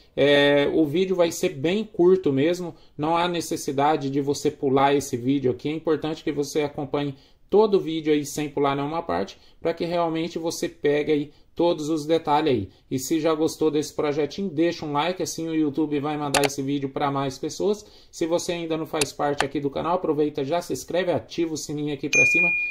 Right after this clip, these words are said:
pra tá recebendo todo o conteúdo aí durante a semana. Então, sem mais delonga,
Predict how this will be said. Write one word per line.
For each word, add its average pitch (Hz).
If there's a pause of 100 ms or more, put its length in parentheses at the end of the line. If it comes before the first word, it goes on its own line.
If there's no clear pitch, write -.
(120)
pra 151
tá 160
recebendo 151 (280)
todo 185
o 175
conteúdo 156
aí 143 (300)
durante 143
a 151
semana. 123
Então, 139
sem 156
mais 151
delonga, 185